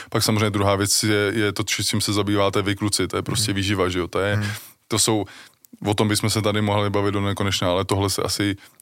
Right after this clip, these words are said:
Speaker 1: nebo minimálně třeba vás už poslouchají lidi, kteří prostě očividně se zajímají jako o svůj well-being a tady nemá cenu asi nikoho jako přesvědčovat o tom, že by bylo fajn dobře jíst, že by bylo fajn dobře spát, že by bylo fajn občas něco zvednout, něco uběhnout.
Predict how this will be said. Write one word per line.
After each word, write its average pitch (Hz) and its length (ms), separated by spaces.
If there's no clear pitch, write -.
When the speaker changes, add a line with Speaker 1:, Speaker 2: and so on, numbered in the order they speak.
Speaker 1:
nebo 107 140
minimálně 104 440
třeba 104 240
vás 98 260
už 98 80
poslouchají 101 520
lidi, 95 200
kteří 98 340
prostě 92 400
očividně 101 400
se 104 120
zajímají 95 520
jako 92 220
o 90 60
svůj 98 200
well-being 95 460
a 92 420
tady 98 200
nemá 95 240
cenu 98 240
asi 92 180
nikoho 92 220
jako 90 140
přesvědčovat 98 520
o 87 40
tom, 98 140
že 95 100
by 92 80
bylo 90 200
fajn 85 200
dobře 85 240
jíst, 87 460
že - 120
by 85 80
bylo 80 140
fajn 82 200
dobře 82 220
spát, 85 400
že 98 100
by 101 80
bylo 98 120
fajn 92 200
občas - 260
něco 101 200
zvednout, 101 560
něco 98 240
uběhnout. 95 520